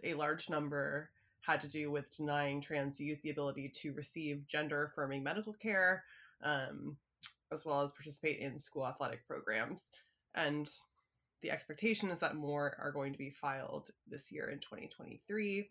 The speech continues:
Um, both Arkansas and Alabama have passed laws, um,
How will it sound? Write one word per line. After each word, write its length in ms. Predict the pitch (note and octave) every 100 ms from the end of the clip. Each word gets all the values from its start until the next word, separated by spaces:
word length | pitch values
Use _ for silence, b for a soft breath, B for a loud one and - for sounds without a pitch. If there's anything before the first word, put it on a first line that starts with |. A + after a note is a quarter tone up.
| B B B B B -
Um, 580 | D#3+ C#3+ C#3 C#3 D3+ - _ _ B B B B B _ _
both 180 | A3+ A3+
Arkansas 520 | A3 A3 A3 A3 G3
and 100 | F#3
Alabama 600 | F3 F3+ F3 F3 E3+ F3 E3 C#3+
have 340 | D#3 D#3 D3+
passed 580 | E3 D#3 D#3+ D#3+ - -
laws, 680 | A3+ A#3 A#3+ A#3+ A#3+ A3 - -
um, 500 | G3 F#3 F#3 F#3+